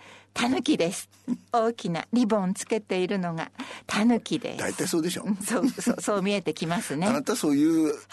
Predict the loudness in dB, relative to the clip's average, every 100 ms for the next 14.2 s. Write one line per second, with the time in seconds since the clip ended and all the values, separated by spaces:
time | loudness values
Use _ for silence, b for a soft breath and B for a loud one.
0 | -2 0 0 0 0 0 -2 0 0 0
1 | -2 -2 0 2 4 4 4 4 2 2
2 | 0 -2 -4 -2 -2 -2 -4 -2 -4 -6
3 | -6 -2 -2 -2 -2 -4 -4 0 2 2
4 | 2 0 0 0 -2 -2 -6 -2 -4 -4
5 | -18 -6 0 2 2 0 0 -2 -6 _
6 | -16 B -8 -6 -6 -8 -6 -4 -4 -6
7 | -4 -4 -6 -12 _ -6 -6 -4 -8 -8
8 | -12 -12 -16 _ -20 B B B B _
9 | 0 2 0 -4 -2 -2 -2 -2 0 0
10 | 2 2 2 0 0 0 0 -4 -8 -8
11 | -2 0 0 -6 -10 -14 _ _ B B
12 | _ 0 2 0 -6 -4 -8 -8 B B
13 | -6 -4 0 2 2 2 0 0 -2 -2
14 | -8